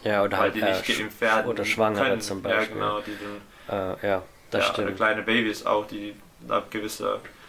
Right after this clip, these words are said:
Speaker 2: bis zum gewissen Alter gar nicht geimpft werden können.
Speaker 1: Ja, stimmt,
Speaker 2: Und
Speaker 1: das
Speaker 2: dann
Speaker 1: kommt
Speaker 2: ist
Speaker 1: dazu.
Speaker 2: es, ähm,
Speaker 1: Mhm.
Speaker 2: und das ist das Problem dann bei den Leuten, dass, ähm, nicht, dass die nicht an ihre Kinder,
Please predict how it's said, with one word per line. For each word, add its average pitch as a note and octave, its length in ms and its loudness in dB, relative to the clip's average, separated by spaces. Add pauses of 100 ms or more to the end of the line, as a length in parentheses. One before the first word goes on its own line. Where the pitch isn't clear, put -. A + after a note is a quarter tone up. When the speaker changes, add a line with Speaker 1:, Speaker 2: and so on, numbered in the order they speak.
(240)
Speaker 2:
bis - 100 -16
zum A#2+ 120 -14
gewissen A2 600 -4
Alter G#2 320 0
gar G#2+ 140 0
nicht G#2+ 200 -10
geimpft A2 240 -10
werden G2+ 340 0
können. G#2 460 -4 (540)
Speaker 1:
Ja, G2+ 260 2
stimmt, A2 300 0
Speaker 2:
Und G#2+ 80 4
Speaker 1:
das - 20 6
Speaker 2:
dann G#2 60 6
Speaker 1:
kommt G#2+ 160 4
Speaker 2:
ist G#2 100 2
Speaker 1:
dazu. G#2+ 120 2
Speaker 2:
es, G#2 160 0
ähm, G2+ 340 2 (1040)
Speaker 1:
Mhm. A2 120 -2
Speaker 2:
und G#2+ 60 -2
das A#2 140 4
ist A2+ 80 -2
das G#2 120 -4
Problem A2 500 0
dann G#2 180 -4
bei G#2 80 0
den G#2 120 -4
Leuten, G#2 300 4
dass, G#2 220 -6
ähm, G#2 420 -4 (220)
nicht, A2+ 220 -10
dass A2 120 -4
die A2 120 -10
nicht A2 180 -8
an G#2+ 120 -6
ihre A#2+ 300 0
Kinder, A2 380 -2